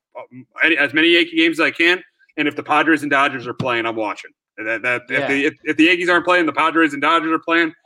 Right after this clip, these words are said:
Speaker 1: I'm definitely watching because that's gonna be really interesting.
Speaker 2: Yeah, well, de-, definitely. You know, it's being the only sports team now in town, but, you
Speaker 1: I
Speaker 2: know,
Speaker 1: know. I know,
Speaker 2: so
Speaker 1: yeah.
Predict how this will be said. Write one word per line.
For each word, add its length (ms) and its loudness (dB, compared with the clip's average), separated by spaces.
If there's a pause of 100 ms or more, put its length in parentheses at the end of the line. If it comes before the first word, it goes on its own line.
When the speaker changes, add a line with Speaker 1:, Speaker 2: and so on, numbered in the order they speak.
(140)
Speaker 1:
I'm 140 -2
definitely 320 -4
watching 340 -4
because 240 -8
that's 180 -4
gonna 120 -8
be 80 -4
really 240 -6
interesting. 340 -18 (500)
Speaker 2:
Yeah, 260 -12
well, 360 -10
de-, 320 -12
definitely. 380 -12
You 80 -12
know, 160 -6
it's 220 -12 (140)
being 220 -4
the 100 -6
only 340 -6
sports 540 -10
team 200 -6
now 180 -6
in 80 -10
town, 420 -10 (180)
but, 320 -14
you 60 -8
Speaker 1:
I 100 0
Speaker 2:
know, 280 2
Speaker 1:
know. 60 -12 (440)
I 100 -14
know, 180 -4
Speaker 2:
so 60 -8
Speaker 1:
yeah. 200 -6